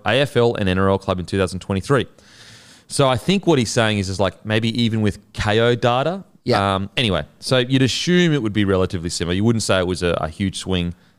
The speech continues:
Speaker 1: Y-, you know, most, most people watching sport on Foxtel was, you know, you'd say it'd be similar to what they're watching on K O, as in the amount
Speaker 2: Oh,
Speaker 1: of
Speaker 2: yeah.
Speaker 1: people.
Speaker 2: Yeah, yeah.
Speaker 1: Anyway, so this is most watched teams, A F L and N R L.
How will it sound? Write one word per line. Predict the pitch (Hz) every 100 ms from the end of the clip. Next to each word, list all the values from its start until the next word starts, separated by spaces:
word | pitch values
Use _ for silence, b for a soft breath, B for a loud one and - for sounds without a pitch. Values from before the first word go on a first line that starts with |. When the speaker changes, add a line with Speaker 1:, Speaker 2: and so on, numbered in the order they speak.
| b _
Speaker 1:
Y-, | - -
you | 107
know, | 82 69 - _
most, | 107 107 - - _ _ _ _
most | 135 160
people | 175 139
watching | 131 120 101
sport | 120 110
on | 92
Foxtel | 98 - 101 87 76 -
was, | 95 - _ -
you | 98
know, |
you'd | 85 87
say | - 98
it'd | 85
be | 87
similar | - 104 92
to | 85
what | 85 87
they're | 87
watching | 85 85
on | 82
K | - 87
O, | 80 78 - - _
as | 90
in | 85 82
the | 82
amount | - 190
Speaker 2:
Oh, | 82
Speaker 1:
of |
Speaker 2:
yeah. | 87
Speaker 1:
people. | 120 147
Speaker 2:
Yeah, | 98
yeah. | 82 73 -
Speaker 1:
Anyway, | 143 113 107 - _ _ _ _ _ _ _ _
so | - 117 117 B B B
this | 156 170
is | 185 180 170 - -
most | 110 123 170 -
watched | 147 156 - -
teams, | 151 131 143 170 - - _ _ _ _ _
A | 123 139
F | 131 147
L | 135 - -
and | 147 160 147
N | 120
R | 98 87
L. | 73